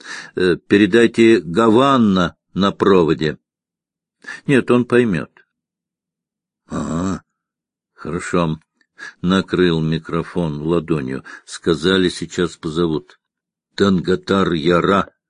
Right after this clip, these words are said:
типа, подойдет через минуту». Алексей выбросил окурок, быстро подошел к таксисту, присел рядом на лавку.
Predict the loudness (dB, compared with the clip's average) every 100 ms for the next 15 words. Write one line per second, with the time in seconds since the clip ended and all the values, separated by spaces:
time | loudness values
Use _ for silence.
0 | _ _ _ -2 -2 0 2 2 2 -4
1 | _ -6 -4 0 -2 -2 -8 -8 -6 -6
2 | -6 -12 -20 _ _ _ _ _ _ _
3 | -20 -20 -4 2 2 2 4 4 6 4
4 | 2 2 2 2 4 2 2 2 2 2
5 | -2 0 2 2 4 6 6 4 0 -4
6 | -4 -4 -4 -4 -2 -2 -2 2 2 2
7 | 2 4 6 6 6 4 4 0 -2 0
8 | 2 2 0 -2 -6